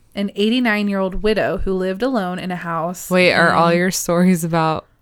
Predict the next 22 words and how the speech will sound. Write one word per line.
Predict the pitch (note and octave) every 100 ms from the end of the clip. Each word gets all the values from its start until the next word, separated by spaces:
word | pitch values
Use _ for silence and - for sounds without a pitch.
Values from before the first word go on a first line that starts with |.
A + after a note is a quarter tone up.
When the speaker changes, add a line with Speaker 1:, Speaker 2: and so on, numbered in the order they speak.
| _ _ -
Speaker 1:
Old | G3+ F3 F#3
Speaker 2:
old |
Speaker 1:
cat | G3 G3+
Speaker 2:
women | F#3 E3+ F3 F3+ G#3+
Speaker 1:
ladies? | -
Speaker 2:
who | G#3+ G#3
live | G3+ G3
alone? | F3 E3+ D#3 F3 G3+ A3+ _ - _ A3 - -
Speaker 1:
I | F#3+
can't | A3+ D4+ C4 D4
Speaker 2:
Please | G#4 A#4+
don't | - C4+ F4
spontaneous | - A#3+ A#3 F#3+ A3+ G3 G#3 - - F#3
Speaker 1:
I | D#4 F4+
Speaker 2:
combust. | -
Speaker 1:
can't | A4+ -
control | A4 G#4+ - D4 F4 F#4
who | D4+ C4
dies | A3+ A3+ C#4+ C#4 A3+
of | A3+ G#3+
Speaker 2:
<laughs> |
Speaker 1:
this | A3 A#3